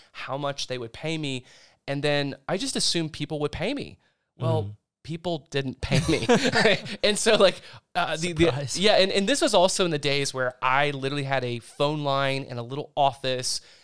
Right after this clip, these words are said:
Speaker 1: and I would sit by the phone waiting it for, for it to ring for someone that wanted a self-storage unit. And I also
Speaker 2: Wow.
Speaker 1: had an answering machine. Like, this is, like, pre-cell phone. <laughs> I had an answering machine that I would, like, read all the, the prices and the sizes, and then I was so excited to arrive at the storage facility,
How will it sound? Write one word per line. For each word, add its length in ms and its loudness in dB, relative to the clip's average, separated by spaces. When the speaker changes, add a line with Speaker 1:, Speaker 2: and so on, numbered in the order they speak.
Speaker 1:
and 120 -2
I 60 0
would 180 -4
sit 440 0
by 100 2
the 120 -4
phone 480 -6
waiting 280 -4
it 140 -10
for, 460 -8
for 180 -8
it 100 -12
to 120 -8
ring 400 -8
for 120 -10
someone 400 -4
that 80 -14
wanted 320 -6
a 60 -6
self-storage 640 -8
unit. 220 -6
And 120 -4
I 100 2
also 300 6
Speaker 2:
Wow. 40 0
Speaker 1:
had 180 -2
an 220 -4
answering 400 -6
machine. 380 -4
Like, 140 -6
this 160 -2
is, 140 -6
like, 160 -6
pre-cell 420 -2
phone. 260 -2
<laughs> 180 -10
I 40 4
had 80 2
an 100 0
answering 260 2
machine 320 -2
that 140 -8
I 60 2
would, 140 -2
like, 160 -2
read 300 -6
all 80 2
the, 240 -6
the 80 -10
prices 600 -6
and 80 -8
the 40 -6
sizes, 640 -2
and 180 -8
then 280 -4
I 80 -2
was 180 -4
so 300 0
excited 460 -2
to 120 -10
arrive 400 -6
at 60 -12
the 80 -14
storage 340 -6
facility, 460 -6